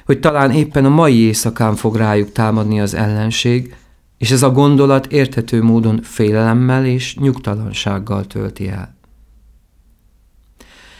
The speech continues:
Aztán ott van a magánynak, az elhagyatottságnak az érzése.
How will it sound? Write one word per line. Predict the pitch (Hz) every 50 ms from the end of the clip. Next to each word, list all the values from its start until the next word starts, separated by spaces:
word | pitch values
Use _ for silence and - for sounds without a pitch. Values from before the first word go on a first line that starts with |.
| - - -
Aztán | - 139 131 - 160 147 156
ott | 151 160 147
van | 151 165 156
a | 156 147
magánynak, | - 143 139 139 135 127 131 123 127 131 135 135 139 143 135 - -
az | - 135 135 135 - -
elhagyatottságnak | - 156 135 120 98 113 107 110 104 - 117 104 - - - 110 104 104 107 104 90 -
az | 104 95 -
érzése. | - 107 101 98 95 - 101 101 98 - - 113 110